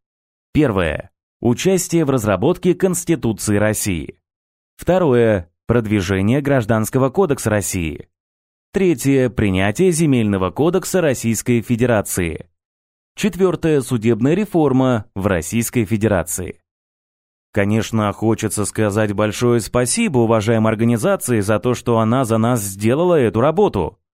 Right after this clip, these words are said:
Но не стыдно ли нам сегодня, уже задним числом, за то, что люди, которые пришли к руководству великой державы, не смогли написать даже текст собственной конституции? А теперь вопрос:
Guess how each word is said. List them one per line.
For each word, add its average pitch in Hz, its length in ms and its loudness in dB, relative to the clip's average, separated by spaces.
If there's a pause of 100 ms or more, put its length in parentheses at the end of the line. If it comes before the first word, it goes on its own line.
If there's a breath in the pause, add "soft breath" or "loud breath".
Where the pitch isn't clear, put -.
(200)
Но 180 320 2
не 170 200 2
стыдно 156 600 -2
ли 123 140 2
нам 120 300 2
сегодня, 98 720 0
уже 101 320 0
задним 135 460 0
числом, 117 680 0
за 113 160 0
то, 170 140 -2
что 143 240 -4
люди, 135 380 0
которые 143 320 0
пришли 131 340 -2
к 151 60 -8
руководству 135 680 -2
великой 139 400 0
державы, 110 800 0 (180)
не 147 200 2
смогли 160 420 0
написать 165 560 0
даже 131 300 2
текст 180 560 -2
собственной 139 720 -2
конституции? 95 1080 -4 (800)
А 92 200 0
теперь 139 400 0
вопрос: 131 720 0